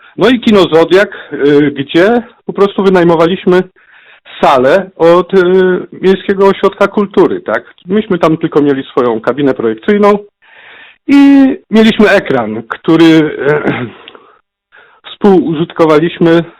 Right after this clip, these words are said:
z imprezami organizowanymi przez mok. Do tego czasu pewnie, o ile nie został przeprowadzony remont sceny, są tam pewnie na podłodze znaki, które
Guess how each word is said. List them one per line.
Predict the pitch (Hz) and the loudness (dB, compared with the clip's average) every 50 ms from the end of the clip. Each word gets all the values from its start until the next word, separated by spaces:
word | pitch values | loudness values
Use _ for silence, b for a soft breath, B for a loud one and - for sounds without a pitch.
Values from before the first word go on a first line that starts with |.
| B _ 302 330 | B _ _ -6
z | 311 285 233 208 214 208 - | -6 -6 -4 -4 -4 -4 -2
imprezami | 190 185 180 - 185 175 156 175 165 160 170 170 160 | -2 -4 -2 0 0 0 0 0 0 0 0 -2 0
organizowanymi | 160 156 143 156 147 143 143 147 135 151 151 151 151 151 151 151 147 | -2 -2 -2 0 -2 -2 -2 -4 -4 -4 -2 -2 -2 0 -2 -2 -4
przez | - - 151 135 - | -4 -6 -6 -4 -2
mok. | 156 165 160 139 101 - - - - - _ _ _ - | -2 -2 0 -2 -2 -4 -10 -18 -20 -20 _ _ _ -16
Do | - - | -12 -8
tego | - 123 127 135 | -8 -4 -4 -2
czasu | - 147 143 - - 110 | -2 -2 -2 -2 -4 -6
pewnie, | - 120 110 120 120 113 B B B B B B B _ | -6 -4 -4 -4 -6 -6 B B B B B B B _
o | 117 117 | -6 -4
ile | 117 117 120 117 | -2 -2 -2 0
nie | 123 127 | -2 -2
został | 117 131 123 - 131 113 | -2 -4 -4 -4 -4 -4
przeprowadzony | - - 131 - 127 123 127 117 131 127 117 131 123 | -4 -8 -10 -6 -2 -2 -2 -2 -2 -2 -2 0 0
remont | 135 131 120 120 123 120 - - - _ | 0 0 0 -2 -4 -6 -8 -14 -20 _
sceny, | _ 147 139 135 135 139 143 139 B B B B B B B B B B B B B B B B _ - - - | _ -2 0 2 2 0 -2 -2 B B B B B B B B B B B B B B B B _ -14 -4 0
są | 170 151 147 | 0 0 2
tam | 165 156 151 | 0 0 0
pewnie | - 165 151 165 156 | 0 0 2 2 2
na | 156 156 | 2 0
podłodze | - - 156 143 170 170 - 156 165 151 147 - - 180 135 - | -2 -4 -2 2 2 0 2 2 2 2 2 0 -4 -6 -4 0
znaki, | 160 160 165 165 165 165 - - 175 165 165 | 0 2 2 2 0 -2 -2 -2 -2 -2 -2
które | - - - 160 156 160 151 151 151 147 139 131 | -4 -4 -2 0 2 2 2 4 4 2 2 0